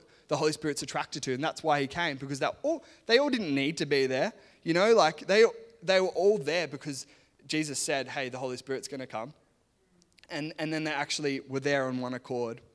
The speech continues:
there on their own accord, but together, and I love that. It's a personal decision. It's a hard attitude. Um, so, and so I'm wrapping up, but four,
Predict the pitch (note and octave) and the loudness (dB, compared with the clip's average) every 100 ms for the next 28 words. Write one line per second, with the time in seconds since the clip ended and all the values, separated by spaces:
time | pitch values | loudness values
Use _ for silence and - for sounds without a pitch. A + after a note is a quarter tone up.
0 | - B2+ C3+ C3 - C3+ B2 A#2+ A#2 B2 | -10 -6 -4 -6 -8 -6 -2 -2 -2 -4
1 | A#2+ - A2 A2+ _ _ B2 - A2 A2 | -8 -8 -10 -12 _ _ -8 -6 -4 -2
2 | A2 A2 - _ A2 G#2+ G#2+ G#2 G2+ - | -2 -6 -8 _ -6 -4 -4 -4 -6 -8
3 | _ _ _ C#3+ D#3 - D3 C3+ C#3 B2+ | _ _ _ -8 -4 2 2 2 -2 -4
4 | A#2+ C3 A#2+ A#2+ - A#2 C#3+ C3 A#2+ A2 | -4 -8 -8 -8 -6 -4 0 0 0 -2
5 | A#2 A#2 F#2+ - _ - - - - _ | -4 -6 -6 -8 _ -20 -20 -20 -20 _
6 | - - G#2 A#2 - _ - - F3+ F3+ | -18 -12 -10 -10 -12 _ -20 0 4 4
7 | - - - _ _ _ _ _ _ _ | 2 -10 -20 _ _ _ _ _ _ _
8 | _ G3+ G#3 G#3+ F#3 - - - - F3+ | _ 4 4 4 -4 -10 -16 -20 -4 -2
9 | E3+ E3 E3+ F#3 E3 - D#3+ - - G3 | 0 2 0 0 -2 -2 -2 -4 0 4
10 | F#3+ F#3 F#3+ | 6 4 2